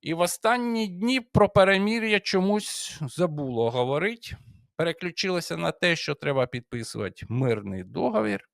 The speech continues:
між сторонами, щоб закінчити війну, і, м, щодо того, як,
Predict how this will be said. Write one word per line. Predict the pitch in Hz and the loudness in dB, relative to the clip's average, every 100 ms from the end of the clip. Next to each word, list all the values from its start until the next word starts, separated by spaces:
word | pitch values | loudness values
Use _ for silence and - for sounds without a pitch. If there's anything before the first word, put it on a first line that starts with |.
| _ _ _ _ _ _ _ _ _ _ _ _ _ _ _ _ _ _ - | _ _ _ _ _ _ _ _ _ _ _ _ _ _ _ _ _ _ 0
між | 185 175 | 0 0
сторонами, | - 190 180 170 160 | 0 4 4 4 0
щоб | 147 147 131 | -2 -4 -4
закінчити | 151 156 143 139 135 - - - - | -4 -2 -2 -2 -6 -8 -14 -16 -14
війну, | 135 139 147 143 143 104 - - | -6 -2 0 2 0 -4 -12 -8
і, | 208 277 311 202 _ | -4 -4 -6 -14 _
м, | 127 87 175 | -16 -14 -14
щодо | - - 160 156 | -8 -4 -2 -2
того, | - 196 185 180 | 2 2 4 4
як, | 165 165 | 4 2